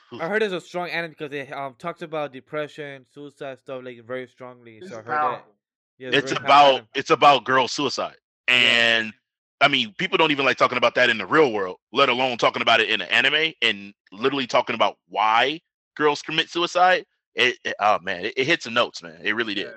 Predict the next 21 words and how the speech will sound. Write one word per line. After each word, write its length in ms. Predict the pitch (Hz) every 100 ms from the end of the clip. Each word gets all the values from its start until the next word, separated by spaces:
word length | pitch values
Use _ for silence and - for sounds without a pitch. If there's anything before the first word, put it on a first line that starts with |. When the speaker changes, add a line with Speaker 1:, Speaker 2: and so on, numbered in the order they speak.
| - _ _
Speaker 1:
It 40 | 90
Speaker 3:
it 40 |
Speaker 1:
wa-, 80 | 156
Speaker 3:
was 80 | 190
Speaker 1:
it 60 |
was 100 | 196
Speaker 3:
ve-, 160 | 170 143
it 40 |
was 120 | 180 143
very 260 | 139 127
powerful. 280 | 120 117 110 _ _ _ _ _ _ _
Speaker 1:
It 60 |
was. 120 | 82 117
Speaker 3:
I 80 | 135
actually 300 | 139 135 135
watched 320 | 123 131 - 123
it 60 |
because 280 | 107 117 120
of 100 | 107 107
Black. 220 | 107 92 _ _
So 60 | _